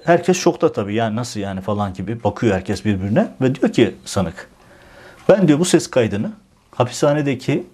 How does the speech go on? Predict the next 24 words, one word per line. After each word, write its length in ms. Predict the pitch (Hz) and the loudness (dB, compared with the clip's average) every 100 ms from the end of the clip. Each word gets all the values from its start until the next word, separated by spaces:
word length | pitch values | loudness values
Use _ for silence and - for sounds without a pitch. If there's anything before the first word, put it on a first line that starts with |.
| _ | _
sınırlı 420 | - 135 135 175 | -2 0 2 2
imkanlarla," 760 | 165 120 123 123 127 107 78 - - | 2 0 0 2 2 2 -2 -10 -12
çünkü 180 | 131 117 | -8 -6
hapishanede 400 | 120 123 120 123 | -2 0 2 2
herkesin 380 | 113 110 117 | 0 -2 0
bilgisayara 320 | 110 104 117 113 | 0 2 0 2
ulaşması 400 | 104 104 110 - | 0 -2 -6 -4
çok 160 | 107 | -4
kolay 280 | - 113 107 | 0 0 0
değil. 160 | 139 147 - - - - | -2 -6 -14 -20 -18 -2
Ee, 260 | 113 110 107 92 - | 2 4 4 0 0
orada 320 | 131 107 113 | 2 4 4
basit 260 | 117 120 123 | 2 0 -2
bilgisayarlar 480 | 104 101 110 107 107 | -2 0 0 2 0
var. 140 | 113 | 0
Savunma 340 | - 117 113 | 0 0 2
yazmak 340 | 113 98 110 107 | 0 0 -2 -2
için 200 | - 120 | -2 0
belli 240 | 110 104 | 0 2
oranlarda 480 | 110 101 98 95 95 | 2 0 -4 -2 -2
kullanma 400 | - 110 107 107 | -2 0 0 0
izni 240 | 98 87 | -2 -2
veriliyor 280 | 90 92 151 | -2 0 2
vesaire. 420 | 135 - 87 80 | 2 0 -4 -6